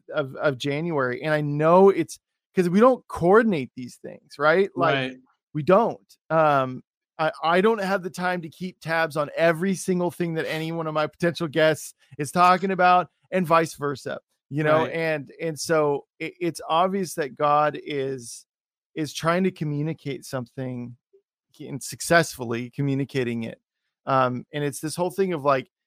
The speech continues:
Speaker 1: "Hey, continue to remind yourself of these things. Can, uh, c-, remind yourselves of my promises.
Speaker 2: Mm-hmm.
Speaker 1: Step out in faith and believe those things." 'Cause you're not, it's a, it, it, and it's always that, like, when I step out and I'm gonna do something,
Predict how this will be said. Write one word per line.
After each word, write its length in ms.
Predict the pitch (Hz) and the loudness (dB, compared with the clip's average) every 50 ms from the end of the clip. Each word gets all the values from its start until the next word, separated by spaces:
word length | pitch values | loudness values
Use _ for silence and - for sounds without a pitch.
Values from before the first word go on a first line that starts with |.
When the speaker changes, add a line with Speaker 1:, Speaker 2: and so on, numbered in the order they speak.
| _ _ - | _ _ 2
Speaker 1:
"Hey, 400 | 156 160 180 180 160 127 98 - _ _ _ _ _ _ _ | 4 6 6 6 4 2 -2 -6 _ _ _ _ _ _ _
continue 560 | - 160 151 143 - - 165 175 180 180 190 | -2 0 0 0 0 2 4 6 6 6 8
to 100 | 180 185 | 6 6
remind 640 | 170 160 151 143 139 131 135 143 160 170 180 185 | 6 6 4 4 4 2 2 2 4 4 4 2
yourself 560 | 175 160 131 - - 151 135 123 117 113 113 - - _ _ _ _ _ _ _ _ | 2 0 -2 -2 0 0 2 2 0 -2 -4 -10 -20 _ _ _ _ _ _ _ _
of 200 | - 139 139 123 | -2 -2 -2 -2
these 200 | 123 135 127 113 | -2 -6 -6 -6
things. 280 | - - 131 117 107 - | -6 -4 -4 -4 -6 -6
Can, 220 | - 147 143 147 | -4 -4 -4 -4
uh, 60 | 117 135 143 - - | -6 -10 -12 -12 -12
c-, 100 | - 151 | -10 -10
remind 500 | 131 147 147 147 147 143 147 156 170 190 | -8 -6 -6 -4 0 2 4 6 6 6
yourselves 380 | 196 190 170 - 190 170 156 131 | 6 6 4 4 2 2 2 2
of 80 | 156 147 | 0 0
my 120 | 147 143 | 0 0
promises. 880 | 135 - - 147 147 147 151 156 151 143 - 127 - - - - - - _ _ _ _ _ _ - | -2 -2 -2 0 2 2 2 0 -4 -6 -8 -10 -10 -10 -12 -16 -20 -20 _ _ _ _ _ _ -6
Speaker 2:
Mm-hmm. 120 | 139 131 131 | -4 -2 -2
Speaker 1:
Step 400 | 127 - 127 123 123 175 175 - | -2 -4 -4 2 4 4 6 8
out 220 | 202 190 190 190 185 | 8 8 8 8 6
in 100 | 180 160 | 4 0
faith 380 | - - 165 160 160 156 - | -2 -2 -2 -2 -2 -2 -4
and 140 | 160 147 135 | -6 -6 -6
believe 340 | 123 139 139 139 147 156 151 | -4 -4 -4 -4 -4 -4 -2
those 240 | 147 139 123 117 - | -2 -2 -2 -4 -6
things." 340 | - 123 113 110 107 - - | -8 -8 -6 -8 -8 -10 -6
'Cause 220 | - 139 127 127 | -6 -6 -4 -4
you're 80 | 147 147 | -2 0
not, 400 | 143 147 165 180 196 190 - - _ _ _ _ _ _ _ _ _ _ _ _ | 0 2 4 4 2 2 0 -6 _ _ _ _ _ _ _ _ _ _ _ _
it's 200 | - 175 143 - | 0 2 4 4
a, 80 | 196 | 6
it, 200 | 180 196 180 180 | 6 6 6 6
it, 460 | 196 123 180 170 - - 175 196 190 - | 4 -2 -6 -10 -8 -6 -6 -6 -2 0
and 120 | 190 185 180 | 0 0 2
it's 140 | 165 - | 2 2
always 340 | 180 170 196 233 269 240 151 | 4 6 6 6 6 4 4
that, 180 | 135 165 151 113 | 4 4 4 4
like, 140 | 139 147 - | 2 -2 -2
when 100 | 143 139 | 0 0
I 100 | 143 160 | 0 0
step 320 | 160 - - 170 151 - | 0 -2 -4 -6 -2 2
out 120 | 151 147 147 | 2 2 2
and 120 | 143 135 | 0 -2
I'm 100 | 143 143 | -4 -6
gonna 160 | 139 135 131 | -4 -4 -6
do 220 | 127 117 123 127 123 | -6 -6 -8 -8 -8
something, 600 | - - 147 139 127 - 156 147 151 156 156 | -6 -6 -6 -6 -6 -6 -6 -6 -6 -6 -8